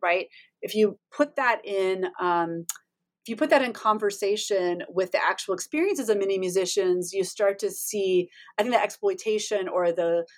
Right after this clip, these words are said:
lack of payment at certain points, or the, the payment, there's payment that doesn't really match the impact that their performances or their music is actually having on profits, if that makes sense. I think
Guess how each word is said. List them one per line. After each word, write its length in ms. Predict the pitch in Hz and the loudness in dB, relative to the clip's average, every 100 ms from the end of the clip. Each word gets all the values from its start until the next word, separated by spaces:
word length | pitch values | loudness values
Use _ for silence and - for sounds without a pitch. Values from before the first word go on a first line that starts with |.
| _ | _
lack 260 | 196 190 202 | 0 0 0
of 120 | 190 | -6
payment 380 | - 202 196 180 | 0 0 2 0
at 140 | - 202 | -2 -2
certain 320 | 196 - - | 0 0 -2
points, 380 | - 185 175 170 - | -2 0 0 -2 -2
or 200 | 175 170 | 0 2
the, 280 | 170 160 160 _ _ _ _ _ _ | 0 -4 -6 _ _ _ _ _ _
the 80 | 254 | -4
payment, 440 | - 294 285 247 - _ _ _ _ | -2 0 0 0 -8 _ _ _ _
there's 120 | 226 | -2
payment 380 | - 311 311 294 | 0 -2 2 2
that 100 | 220 | 2
doesn't 280 | 220 208 202 196 | 0 0 -6 0
really 260 | 214 202 | 2 2
match 720 | 180 175 175 170 - - - - - | 0 0 2 0 -2 -4 -4 -6 -4
the 140 | 180 208 | 0 2
impact 500 | 202 - 180 175 180 | 0 2 0 0 -2
that 100 | 170 | 2
their 240 | 170 - | 2 0
performances 840 | - 170 175 170 175 170 185 165 - | -8 -4 2 4 2 0 0 0 0
or 100 | 165 | -4
their 380 | 160 160 160 160 165 | 0 2 2 0 0
music 300 | 165 170 - | 0 0 -2
is 80 | 139 | -4
actually 300 | 165 175 180 | -2 -2 -4
having 300 | - 214 156 | 0 0 0
on 100 | 160 | -6
profits, 480 | - 175 - - - | -4 -4 -4 -8 -10
if 60 | - | -10
that 160 | - | -8
makes 180 | - - | -8 -6
sense. 300 | 175 - - | -6 -6 -6
I 60 | 160 | -4
think 240 | 185 175 | -4 -6